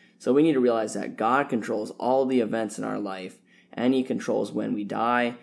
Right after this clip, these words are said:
and eventually when we receive our full inheritance as adopted sons and daughters.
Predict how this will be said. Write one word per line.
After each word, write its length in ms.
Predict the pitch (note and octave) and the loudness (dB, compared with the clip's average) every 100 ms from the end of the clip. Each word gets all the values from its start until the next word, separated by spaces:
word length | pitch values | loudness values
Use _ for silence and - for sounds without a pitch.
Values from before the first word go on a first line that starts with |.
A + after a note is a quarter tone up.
| - - | -18 -4
and 160 | A#2 | 0
eventually 680 | A#2 G#2 A#2+ C#3 - A#2 A#2 | 0 0 -2 -2 -2 2 2
when 180 | A#2 A#2 | 2 -2
we 100 | A#2 | -4
receive 380 | A#2+ A#2+ A2 A2 | -4 -4 -4 -4
our 120 | G#2 | -4
full 420 | - - B2 C3 | -6 -2 2 2
inheritance 640 | A#2 A2+ G#2+ A2 - G#2 | 0 -2 -2 -4 -4 -6
as 220 | - G#2+ G2+ | -6 -8 -6
adopted 580 | G2 G#2 G2+ G2+ G2 | -6 -4 -6 -6 -10
sons 400 | - G2+ G#2 G2+ | -10 -10 -10 -12
and 140 | - F2+ | -14 -16
daughters. 640 | D#2+ F2 F2 D#2+ - - | -16 -16 -16 -18 -20 -20